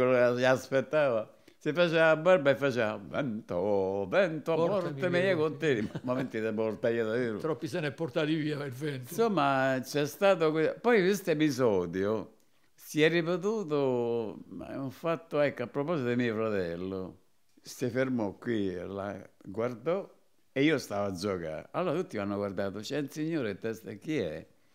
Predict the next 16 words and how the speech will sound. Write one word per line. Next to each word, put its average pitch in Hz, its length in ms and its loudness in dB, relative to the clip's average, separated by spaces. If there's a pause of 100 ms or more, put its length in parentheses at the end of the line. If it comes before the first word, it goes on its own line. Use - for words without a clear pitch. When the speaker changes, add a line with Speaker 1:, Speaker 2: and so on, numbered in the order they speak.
(140)
Speaker 1:
Ho 131 160 -6
guardato, 170 640 -4
in 113 120 -2
divisa 156 540 -2
era 95 200 -4
mio 98 160 -6
fratello, 95 540 -8
no? 85 260 -12
La 85 140 -14
corsa, 101 460 -12
Speaker 2:
Eh, 90 40 -8
Speaker 1:
abbracciato, 98 720 -4
Speaker 2:
beh, 92 60 -6
ti 87 60 -6
credo. 87 140 -4
Speaker 1:
porello. 92 340 -6